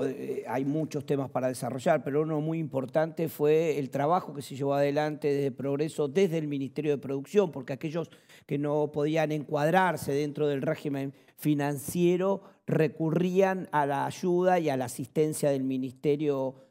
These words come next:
de Producción, que ha hecho un trabajo realmente importante, y quiero por tu intermedio, hacerle llegar mis felicitaciones a todo el personal, porque, eh, soy muy consultado por estos temas. Ustedes saben que por ahí tengo mucha vinculación con el sector comercial y todos, eh,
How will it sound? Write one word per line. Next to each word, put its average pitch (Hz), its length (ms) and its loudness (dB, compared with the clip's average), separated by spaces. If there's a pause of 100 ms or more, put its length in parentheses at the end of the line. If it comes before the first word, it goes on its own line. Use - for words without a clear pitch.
de 139 140 -2
Producción, 143 360 -2
que 165 60 -2
ha 147 40 0
hecho 135 180 -8
un 123 80 -8
trabajo 127 340 -4
realmente 127 420 -4
importante, 151 760 -4 (340)
y 123 120 -8
quiero 135 480 -2 (240)
por 117 120 -6
tu 135 100 -4
intermedio, 143 440 0
hacerle 139 300 -4
llegar 135 300 0
mis 139 120 -4
felicitaciones 131 800 -4
a 127 60 -2
todo 151 200 0
el 143 80 -2
personal, 143 520 -4
porque, 127 360 -8 (420)
eh, 139 220 2
soy 185 160 2
muy 180 180 2
consultado 165 760 0
por 160 120 -2
estos 156 280 -2
temas. 175 260 0
Ustedes 165 280 -2
saben 180 340 4
que 147 80 -4
por 156 140 -2
ahí 160 40 0
tengo 160 220 -4
mucha 160 260 0
vinculación 151 640 -4
con 139 200 -4
el 131 140 -6
sector 147 400 -6
comercial 160 640 -2 (320)
y 135 140 -2
todos, 170 500 -2
eh, 127 460 -4